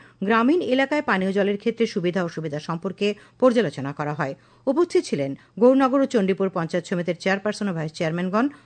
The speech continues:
বিভিন্ন পঞ্চায়েতের প্রধান এবং উপপ্রধানরা। ত্রিপুরা পুলিশ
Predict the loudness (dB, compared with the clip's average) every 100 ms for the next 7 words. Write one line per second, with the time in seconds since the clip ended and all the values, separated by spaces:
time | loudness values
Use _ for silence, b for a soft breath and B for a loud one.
0 | B 2 4 4 2 0 0 0 0 -2
1 | -4 b 0 2 2 2 0 0 -2 B
2 | -6 -2 -2 -4 -6 -4 -6 -10 -14 _
3 | _ _ _ _ b b b b b b
4 | 0 0 2 2 4 4 4